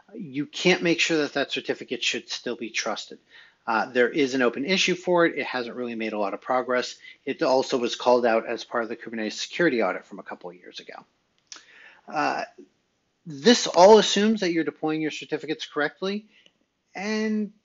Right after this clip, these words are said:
quite frankly, that's probably not the case. Um, I don't mean to call anybody's baby ugly, but if you're downloading your key pair,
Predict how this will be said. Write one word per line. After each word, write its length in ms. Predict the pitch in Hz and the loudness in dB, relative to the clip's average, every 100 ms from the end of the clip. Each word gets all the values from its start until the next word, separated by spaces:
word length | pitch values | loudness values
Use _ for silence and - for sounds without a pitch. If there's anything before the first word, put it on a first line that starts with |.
| _ - | _ 2
quite 180 | 254 226 | 4 4
frankly, 260 | 208 185 | 0 0
that's 200 | 165 151 | -2 -2
probably 480 | - - 127 120 120 | -4 2 2 2 -2
not 340 | 107 92 90 | -6 -6 -8
the 80 | - | -14
case. 760 | - - - 73 _ - - - _ _ _ | -20 -20 -20 -20 _ -14 -14 -18 _ _ _
Um, 380 | - 131 120 110 - | -8 -4 -4 -6 -10
I 80 | - | -10
don't 160 | 139 | -10
mean 160 | 131 113 | -10 -12
to 60 | |
call 240 | - - 107 | -16 -14 -14
anybody's 380 | 104 104 107 110 | -14 -16 -16 -12
baby 380 | 117 113 117 - | -12 -10 -12 -4
ugly, 440 | 185 160 170 165 | -4 0 4 4
but 260 | 135 131 127 | 4 0 0
if 220 | 127 - | -6 -6
you're 180 | 127 113 | -6 -6
downloading 880 | - 123 123 156 165 170 170 170 165 | -2 0 2 4 4 4 2 -2 0
your 180 | 147 | -2
key 280 | 143 - 165 | -2 -6 -10
pair, 420 | - 190 202 214 | -4 -2 -2 -4